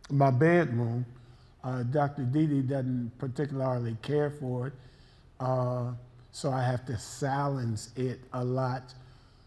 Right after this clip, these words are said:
uh, because of her preference. You know, um, I guess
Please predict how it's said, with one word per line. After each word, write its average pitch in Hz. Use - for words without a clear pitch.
uh, 120
because 135
of 117
her 151
preference. 127
You 139
know, 123
um, 113
I 127
guess 131